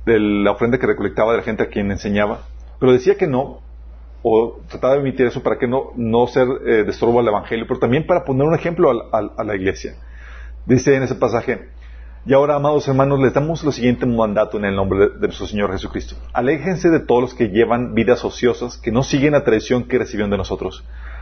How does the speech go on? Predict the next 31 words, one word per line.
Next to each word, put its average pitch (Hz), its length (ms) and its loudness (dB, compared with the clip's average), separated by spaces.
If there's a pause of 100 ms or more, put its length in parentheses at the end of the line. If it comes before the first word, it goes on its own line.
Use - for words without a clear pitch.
(120)
pues 127 140 2
ustedes 202 240 2
saben 147 260 -2
que 127 460 0
deben 139 380 2
imitarnos". 123 760 -2 (1400)
Fíjate 147 200 2
cómo 156 120 2
se 143 100 0
ponía 120 340 4
él, 110 340 2
él 110 160 2
como 98 160 -2
ejemplo. 95 340 -6 (2000)
Dios 123 360 2
sabe 139 640 -2
que 123 100 0
necesitamos 107 840 -4
modelos 98 500 0
a 85 40 -10
seguir, 85 340 -8
chicos, - 400 -18
para - 100 -2
que 98 80 -2
te - 60 -10
puedas 104 200 -2
inspirar - 600 -4
en 104 80 -8
tu - 60 -12
camino 92 280 -4
cristiano, - 380 -12